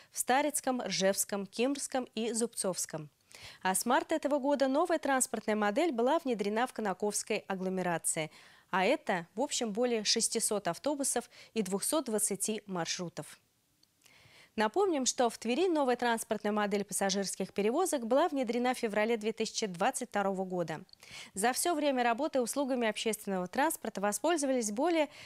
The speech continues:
двухсот пятнадцати миллионов жителей. Эти три года система совершенствовалась, корректировались маршруты, заработало приложение «Волга», а также новые современные способы оплаты проезда.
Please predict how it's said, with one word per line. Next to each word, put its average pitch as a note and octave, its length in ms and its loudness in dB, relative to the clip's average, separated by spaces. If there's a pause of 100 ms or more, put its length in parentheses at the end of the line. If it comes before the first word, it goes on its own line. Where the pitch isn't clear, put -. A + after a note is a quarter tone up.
(120)
двухсот C4+ 400 0
пятнадцати A3+ 720 0
миллионов F#3+ 800 0
жителей. E3+ 600 -2 (280)
Эти A#3+ 260 2
три B3+ 320 0
года B3 400 0
система C4 520 0
совершенствовалась, G3 1000 -2
корректировались C4 840 0
маршруты, A3+ 540 -4
заработало G3 560 0
приложение A3 640 0
«Волга», A3 360 0
а - 20 0
также A#3 340 -2
новые D4+ 300 0
современные A3 600 -2
способы B3 460 -2
оплаты G3 400 -2
проезда. E3 600 -4